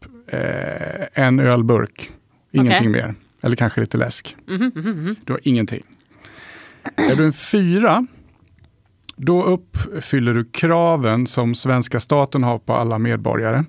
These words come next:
Speaker 1: Alltså att du kan klara dig själv utan el, utan någonting i en vecka.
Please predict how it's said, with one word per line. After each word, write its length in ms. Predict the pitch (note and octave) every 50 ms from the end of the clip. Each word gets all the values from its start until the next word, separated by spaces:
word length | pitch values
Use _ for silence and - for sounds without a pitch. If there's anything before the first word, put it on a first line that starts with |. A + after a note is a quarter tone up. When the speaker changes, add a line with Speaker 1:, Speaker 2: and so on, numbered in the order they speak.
| -
Speaker 1:
Alltså 320 | - - B2 A#2+ - - B2
att 120 | A2+ -
du 120 | - C3 B2 -
kan 380 | - - D#3 D3+ D3+ D3+ D3+ C#3+
klara 280 | - - C#3 C3 B2
dig 120 | A2+ A#2 A2+
själv 460 | - - D3+ C#3+ C3 C3+ C3+ C3 -
utan 640 | - C3+ B2+ B2 - - _ D#3+ D#3 D#3+ E3 D#3+ D#3 - - - - - - - _
el, 400 | - D3+ C#3+ C#3 C3 C3 C#3 C#3 - -
utan 340 | C#3+ C3 B2+ - E3+ E3+ D#3
någonting 680 | C3+ B2+ B2 B2 - - B2 A2+ A2+ A#2 A#2+ C3 - - _ _
i 140 | C3+ - - C#3
en 200 | A#2+ A2+ G#2+ G#2+
vecka. 440 | A2+ A2 - _ - A#2 G#2+ -